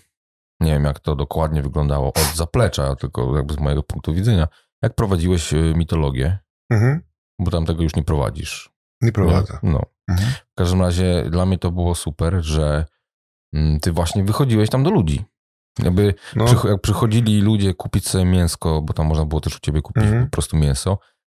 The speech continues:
Speaker 1: to miałem wrażenie, że oni tam przychodzili też dla ciebie i ty tak totalnie poświęcałeś im uwagę, że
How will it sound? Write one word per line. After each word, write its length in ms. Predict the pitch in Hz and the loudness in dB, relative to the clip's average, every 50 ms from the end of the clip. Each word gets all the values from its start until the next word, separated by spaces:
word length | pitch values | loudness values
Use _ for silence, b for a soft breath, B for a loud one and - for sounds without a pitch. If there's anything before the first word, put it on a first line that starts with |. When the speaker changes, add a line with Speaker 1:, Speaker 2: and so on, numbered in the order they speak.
| _ _ | _ _
Speaker 1:
to 500 | - 90 87 87 90 92 92 90 90 82 | 0 2 2 2 2 2 2 0 0 0
miałem 240 | 85 92 95 101 104 | 0 2 2 4 4
wrażenie, 360 | 90 98 92 87 90 92 98 | 4 2 4 4 4 4 4
że 100 | 95 95 | 4 4
oni 120 | 98 101 98 | 2 2 2
tam 260 | 104 98 98 95 92 | 2 0 0 0 -2
przychodzili 460 | - - 101 90 98 87 98 101 95 | -2 -2 0 0 0 0 0 0 0
też 180 | - 98 95 98 | 0 -2 -2 0
dla 140 | 98 107 104 | 0 0 0
ciebie 340 | - - 120 90 73 69 | 0 -2 -2 0 0 0
i 60 | 67 67 | 0 0
ty 100 | - 73 | 0 -2
tak 120 | 76 76 | -2 -2
totalnie 520 | - 92 82 - 87 87 90 90 90 87 82 | -4 -4 -4 -2 -2 0 0 2 0 0 0
poświęcałeś 680 | - 87 - - 87 80 - - 76 76 80 78 73 | -2 -4 -2 -2 -4 -2 -2 -2 0 0 0 -2 -2
im 220 | - - 80 82 | 0 0 2 2
uwagę, 440 | 85 85 82 92 80 69 65 58 62 | 2 2 0 0 -2 -2 -2 -2 -2
że 200 | 67 67 69 71 | -2 -2 -2 -2